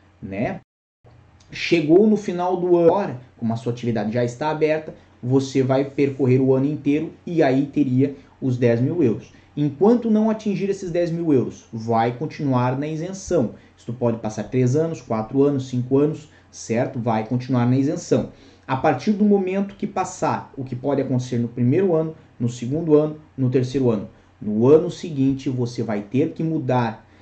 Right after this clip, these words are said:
o seu regime tributário, no que segue a iva, é, você vai ter que fazer o recolhimento do iva, vai ter que fazer as declarações para essas finalidades,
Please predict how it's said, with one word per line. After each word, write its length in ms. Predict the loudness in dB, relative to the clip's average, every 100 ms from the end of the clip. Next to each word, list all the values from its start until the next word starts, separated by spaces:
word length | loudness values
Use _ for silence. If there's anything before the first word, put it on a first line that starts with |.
| _ -10
o 120 | -8
seu 320 | -6 0 2
regime 800 | 2 2 0 0 -2 0 0 -2 -8 _ _ _ _
tributário, 640 | -4 -2 -2 -4 -2 -2 -4
no 180 | -6
que 140 | -6 -8
segue 540 | -2 0 2 0 -4 -4
a 180 | -4 0
iva, 380 | 0 0 -2 -6 -14 _ _ _ -20 -20 _
é, 300 | 0 4 6
você 340 | 4 2 0 0
vai 300 | 0 0 0
ter 300 | 0 0 0
que 80 | -4
fazer 240 | -2 2
o 40 |
recolhimento 500 | 2 2 0 0 -2
do 140 | -4 0
iva, 360 | 0 0 -4 -8 -20 -20 -10
vai 340 | -2 0 0
ter 160 | -4 -6
que 60 |
fazer 260 | -4 -2 -2
as 80 | -2
declarações 600 | -2 -2 -4 -4 -6 -6
para 160 | -6
essas 200 | -6 -8
finalidades, 800 | -6 -4 -2 -2 -2 -2 -6 -14